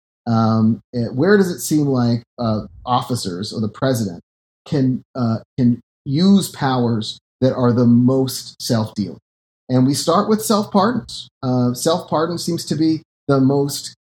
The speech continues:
pa-, a paradigmatic, uh, moment where a president can use a power for his or her own benefit, uh, to self-deal with that power to the detriment of the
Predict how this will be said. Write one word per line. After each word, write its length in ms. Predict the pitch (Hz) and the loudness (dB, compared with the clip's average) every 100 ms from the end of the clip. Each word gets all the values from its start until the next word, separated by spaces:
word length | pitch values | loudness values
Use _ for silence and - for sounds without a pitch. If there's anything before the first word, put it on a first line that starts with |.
| _ | _
pa-, 80 | - | -4
a 400 | 143 131 131 120 - | -2 -2 -4 -8 -2
paradigmatic, 840 | 185 208 202 170 147 147 143 143 - _ _ _ | 2 4 4 2 0 -2 -2 -6 -14 _ _ _
uh, 300 | 135 123 117 110 - | -4 0 0 -2 -2
moment 580 | 135 135 104 95 - - _ | 0 2 2 0 -8 -20 _
where 260 | - 123 120 | 0 2 2
a 100 | 113 | 0
president 640 | 107 165 160 160 151 - - | 0 0 0 0 -4 -4 -4
can 200 | 120 110 | 0 2
use 320 | 143 190 185 | 2 2 0
a 120 | 160 - | -2 -2
power 520 | 123 104 101 98 107 _ _ _ | -2 0 0 -2 -8 _ _ _
for 480 | - 135 131 123 110 - | -4 0 2 2 -2 -4
his 320 | 151 165 156 | -2 0 0
or 180 | 139 131 | 0 -2
her 240 | 117 131 117 | -2 -2 0
own 540 | 123 117 117 117 123 _ _ | 0 0 2 0 -2 _ _
benefit, 600 | 113 110 104 101 98 - _ _ _ - | 0 0 0 -2 -4 -8 _ _ _ -6
uh, 280 | 117 107 101 - - | 0 0 0 -4 -12
to 120 | - 107 | -6 -4
self-deal 680 | - 147 147 110 131 135 | 0 0 0 0 0 2
with 140 | 135 123 | 0 0
that 200 | 113 107 | -2 -2
power 280 | 113 98 98 | -2 -2 -4
to 100 | - | -4
the 80 | 101 | -4
detriment 400 | 107 101 101 95 | -2 -4 -4 -4
of 80 | |
the 80 | 92 | -6